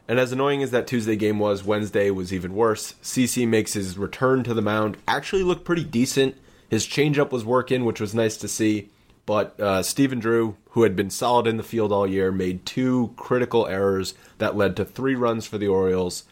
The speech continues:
Um, it was pretty much the difference in the game. So first inning, he boots a ball, it goes off of his face.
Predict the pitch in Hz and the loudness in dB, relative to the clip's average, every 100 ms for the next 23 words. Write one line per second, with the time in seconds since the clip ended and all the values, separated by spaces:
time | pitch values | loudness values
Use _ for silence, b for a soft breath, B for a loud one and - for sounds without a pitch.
0 | b b b b 101 98 98 95 98 - | b b b b 0 2 2 -2 -8 -8
1 | 131 131 175 208 - 143 147 139 123 101 | -6 -2 2 2 0 0 0 0 0 -2
2 | 85 78 - _ - 113 107 107 107 101 | -2 -6 -14 _ -10 -2 0 2 0 0
3 | 147 151 151 143 139 117 110 87 120 120 | 0 0 2 0 0 0 -2 2 0 2
4 | 113 113 110 92 101 95 - 175 175 135 | -2 0 0 0 -4 -8 -8 -2 0 0
5 | 123 107 87 - - 98 92 - | -2 -6 -10 -8 -2 0 0 -6